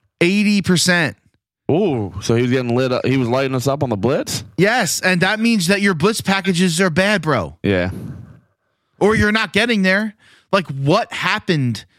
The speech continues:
Speaker 1: Uh, unless, unless, unless the Commanders offensive line, and I did not watch the entire replay 'cause I was a zombie today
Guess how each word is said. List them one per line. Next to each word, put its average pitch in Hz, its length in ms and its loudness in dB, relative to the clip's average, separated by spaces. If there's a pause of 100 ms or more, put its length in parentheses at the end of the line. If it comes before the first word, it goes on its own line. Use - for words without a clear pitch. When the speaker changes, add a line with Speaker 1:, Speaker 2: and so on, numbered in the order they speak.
(220)
Speaker 1:
Uh, 151 320 -2
unless, 240 380 0
unless, 202 420 2
unless 196 680 0 (280)
the 190 80 0
Commanders 196 800 0 (260)
offensive 170 500 0
line, 151 400 2
and 139 180 0
I 156 140 2
did 214 160 0
not 185 280 0
watch 160 260 -2
the 170 100 -2
entire 147 320 0
replay 139 400 -2
'cause 127 180 0
I 127 60 4
was 117 200 -2
a 117 60 -4
zombie 127 380 2
today 147 360 0